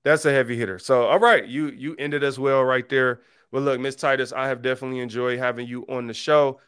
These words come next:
Listen, everybody, if you want to keep up with Miss Titus and everything that she's doing, it's Miss Titus two on YouTube. And is it the same on Instagram or is just Miss Titus? I'm sorry,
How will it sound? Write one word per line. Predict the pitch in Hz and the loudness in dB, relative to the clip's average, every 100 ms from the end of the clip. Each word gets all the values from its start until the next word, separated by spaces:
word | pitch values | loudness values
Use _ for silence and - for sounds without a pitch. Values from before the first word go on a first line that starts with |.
| _ - | _ -6
Listen, | 160 151 143 | -4 -2 -2
everybody, | 143 143 135 135 123 | -2 0 2 2 -2
if | 123 - | -10 -12
you | 113 | -10
want | 113 160 160 - | -2 0 0 -4
to | - 147 139 131 | -6 -4 -4 -8
keep | 151 135 139 | -12 -8 -6
up | 135 | -4
with | 135 | -4
Miss | 135 123 | -4 -8
Titus | - 139 131 131 123 | -4 -2 0 -2 -4
and | 120 | -8
everything | 135 135 127 127 120 | -6 -6 -8 -8 -8
that | |
she's | 117 120 101 | -10 -14 -8
doing, | 131 156 147 | -4 -2 -4
it's | 127 101 | -6 -12
Miss | 113 123 - | -10 -10 -10
Titus | - 123 117 - | -4 -4 -4 -10
two | - 156 147 | -8 -6 -6
on | - 123 | -6 -8
YouTube. | 113 131 170 - 165 151 143 - _ _ | -6 -6 -8 -4 -4 -4 -6 -12 _ _
And | 127 | -6
is | 131 | -4
it | 127 | -6
the | 127 | -10
same | - 143 143 | -6 -2 -2
on | 135 127 | -2 -4
Instagram | 135 - 135 139 131 | -6 -8 -2 0 2
or | 123 | -2
is | 104 | -4
just | 117 113 | -8 -6
Miss | 123 - | -8 -8
Titus? | - 113 101 110 | -2 -2 -2 -8
I'm | 101 | -6
sorry, | 117 104 | -4 -4